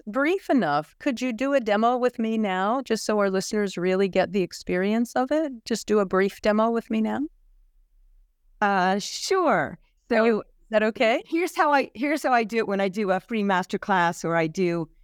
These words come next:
Speaker 2: you know, the short version of it. In my boot camps that I have with speakers, we go into a lot of, you know, a lot more depth with it.
Speaker 1: Sure.
Speaker 2: But here's the quick version. So how it's really, um, so valuable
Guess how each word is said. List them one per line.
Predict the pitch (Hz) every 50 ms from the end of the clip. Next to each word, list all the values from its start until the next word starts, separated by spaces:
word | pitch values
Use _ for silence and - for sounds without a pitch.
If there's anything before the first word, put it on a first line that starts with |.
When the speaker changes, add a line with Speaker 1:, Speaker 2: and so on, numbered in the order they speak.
| - -
Speaker 2:
you | 202 196
know, | 180
the | 151 180
short | - - - - 285 277 - 185
version | 165 185 170 160 135 160 151
of | 151 143 131
it. | 143 - -
In | 202 190
my | 180 180 180 180 175 170 170 165 165 _ _ _ _ _ _ _ _ -
boot | 160 233 269 269 -
camps | - 240 196 170 165 - -
that | 185 165
I | 160
have | 165 175 180 160 160 -
with | -
speakers, | - - - 208 208 - - 240 247 254 262 233 - - _ _ _ _ _
we | - 185 180
go | - - 180 175 175 175
into | 170 165 160 - - 190 175 170 165 165 165 160 156 151 - -
a | 170 156
lot | 139 147 156 151 151 156 156 156 156
of, | 151 147 143 - _
you | - 180 160 151
know, | 151 147
a |
lot | 156 165 170 -
more | 180 170 156
depth | 160 - 165 165 147 - - _
with | 151 151 - -
it. | 151 127 -
Speaker 1:
Sure. | _ _ _ - _ -
Speaker 2:
But | 196 180 - 202
here's | 254 277 285 -
the | 277
quick | - - 262 220 -
version. | - 190 180 170 - 165 143 156
So | - - 196 180 180 180 180 - - _ -
how | 95 196 208 247 262 262 254
it's | 247 - -
really, | 196 220 330 403 392 339 294 254 247 - _ _
um, | - 196 196 185 165 165 156 156 - _ _ _ _
so | _ - 247 262 185
valuable | 220 220 208 208 202 190 170 175 170 160 160 160 -